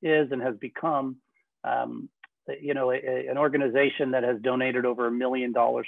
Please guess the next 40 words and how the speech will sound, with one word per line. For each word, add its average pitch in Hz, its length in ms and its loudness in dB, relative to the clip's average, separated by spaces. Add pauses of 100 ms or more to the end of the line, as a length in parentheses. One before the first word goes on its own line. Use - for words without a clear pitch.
worth - 80 -20
of 120 60 -20 (100)
free 131 140 -10
cannabis 120 520 -10
to 143 60 -10
cancer 185 340 -2
patients, 139 460 -10 (340)
um, 117 480 -2 (240)
in 123 200 -2
California. 131 640 -2 (640)
And 143 240 2
a 139 80 6
large 139 560 4 (120)
request 135 440 -6 (160)
from 131 200 -8
the 127 100 -12 (160)
cancer 139 340 -10
patients 135 520 -10
was, 131 160 -8
"Hey, 151 200 -2
we 131 160 -6
really 139 240 2
need 131 220 -4
a 123 200 0 (160)
syringe 127 360 -4 (100)
type 120 200 -4
product." 127 460 2
And 117 100 -12
we 117 140 -16
said, 110 140 -18
"Well, 120 120 -12
we 120 80 -14
got 123 240 -2
something 123 280 -14
for 120 160 -14
you. 123 80 -20
Here's, 127 140 -8 (260)
the 160 100 -14
Dablicator 131 640 2
works 131 280 -2